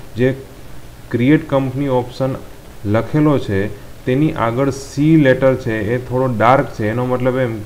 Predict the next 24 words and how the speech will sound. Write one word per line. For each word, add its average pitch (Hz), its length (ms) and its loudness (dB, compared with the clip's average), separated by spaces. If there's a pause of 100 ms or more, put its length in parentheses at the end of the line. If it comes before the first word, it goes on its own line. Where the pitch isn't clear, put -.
કે 120 100 0
તમારે 120 380 -2
આ 117 280 0
option 127 420 -2
select 123 360 -2
કરવા 123 200 0
માટે 110 460 -2
કીબોર્ડમાંથી 127 600 0
તમે 127 300 -4
સી 139 340 -2
છે 117 480 0
એ 127 40 2
press 131 440 2
કરશો, 139 400 2
તો 131 180 -2
સીધો 127 640 -2
આ 107 80 0
option 113 360 0
select 139 380 0
થઈ 104 100 0
જશે. 101 280 -2
તો 104 140 0
અહીંયા 127 280 2
હું 127 300 0